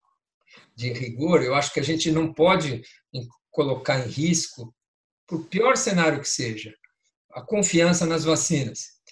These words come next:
A partir do momento que você perde a confiança no desenvolvimento de vacinas, o, o, a repercussão disso pode ser monstruosa no cenário de imunizações contra todas as outras doenças, todos os avanços e conquistas que nós tivemos com os programas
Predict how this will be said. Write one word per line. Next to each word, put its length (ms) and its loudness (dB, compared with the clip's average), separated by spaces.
A 20 -20
partir 320 -2
do 80 2
momento 320 2
que 80 -8
você 300 4
perde 560 6
a 100 -2
confiança 560 -2
no 80 -2
desenvolvimento 480 -4
de 60 -8
vacinas, 500 0
o, 80 -4
o, 580 -4
a 60 -8
repercussão 960 0
disso 560 -2
pode 240 0
ser 340 2
monstruosa 840 4
no 100 -12
cenário 480 0
de 100 -4
imunizações 600 -2
contra 420 -2
todas 320 8
as 120 0
outras 360 0
doenças, 440 -2
todos 220 -4
os 120 -6
avanços 540 0
e 100 -10
conquistas 520 -4
que 60 -2
nós 100 -2
tivemos 360 -4
com 60 -12
os 80 -14
programas 500 -4